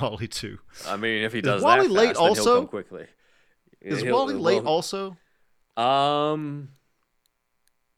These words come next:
Speaker 2: chime in on the comments on that, 'cause we know
Speaker 1: Yeah.
Speaker 2: that Barry being late thing, but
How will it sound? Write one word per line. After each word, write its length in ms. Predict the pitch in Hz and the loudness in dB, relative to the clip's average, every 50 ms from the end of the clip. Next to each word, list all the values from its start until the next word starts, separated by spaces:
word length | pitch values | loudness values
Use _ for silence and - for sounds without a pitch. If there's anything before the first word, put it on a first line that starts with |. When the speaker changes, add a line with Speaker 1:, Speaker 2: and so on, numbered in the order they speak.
| - - _ _ _ _ _ _ _ _ _ _ _ _ _ _ _ _ - - | -20 -20 _ _ _ _ _ _ _ _ _ _ _ _ _ _ _ _ -8 -2
Speaker 2:
chime 260 | 156 156 175 190 196 | 2 2 4 4 4
in 60 | 185 | 2
on 120 | 180 175 | 2 2
the 80 | 156 131 | 0 -2
comments 640 | - 165 160 151 113 98 98 101 - - - - - _ _ - | -2 -2 -2 0 0 -2 -6 -6 -10 -12 -14 -14 -16 _ _ -8
on 200 | - 107 110 101 | -6 -6 -4 -4
that, 180 | 98 92 87 - | -4 -6 -6 -6
'cause 100 | 117 123 | -6 -4
we 120 | 147 170 | -2 0
know 140 | 190 190 180 | 2 2 2
Speaker 1:
Yeah. 60 | 160 147 131 117 | 2 2 2 0
Speaker 2:
that 140 | 110 98 110 | -2 -4 -2
Barry 200 | 131 135 127 117 | 0 0 0 0
being 260 | 110 113 107 95 98 | -2 -4 -4 -4 -6
late 240 | 101 120 117 - _ | -6 -6 -8 -8 _
thing, 260 | - 104 92 87 87 | -10 -8 -8 -8 -8
but 240 | 82 98 95 90 | -8 -8 -8 -8